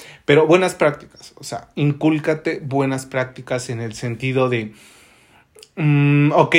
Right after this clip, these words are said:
vas a hacer una actividad, busca cinco formas de hacerlo. A lo mejor intentas con una, intentas con otra, intentas con otra, intentas con la quinta.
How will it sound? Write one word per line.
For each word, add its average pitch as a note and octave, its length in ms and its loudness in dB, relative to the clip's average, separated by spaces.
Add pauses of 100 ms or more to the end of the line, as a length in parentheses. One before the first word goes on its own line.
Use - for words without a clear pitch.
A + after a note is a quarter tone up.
vas D#3 160 2
a E3+ 40 -4
hacer E3 160 -2
una E3 140 0
actividad, C3+ 680 -2 (460)
busca F3 640 0
cinco G3+ 520 0
formas F3 380 0
de C3+ 60 -6
hacerlo. - 360 -14 (600)
A C3 100 -2
lo C#3+ 100 2
mejor D3+ 280 2
intentas D#3 460 -4
con A#2 160 -8
una, C3 360 -6
intentas B2+ 420 -8
con G2+ 180 -14
otra, A2 340 -8
intentas A2+ 400 -10
con G#2+ 160 -10
otra, G#2+ 240 -8
intentas B2+ 460 -6
con A#2 200 -8
la A2+ 160 -10
quinta. D#3+ 500 -6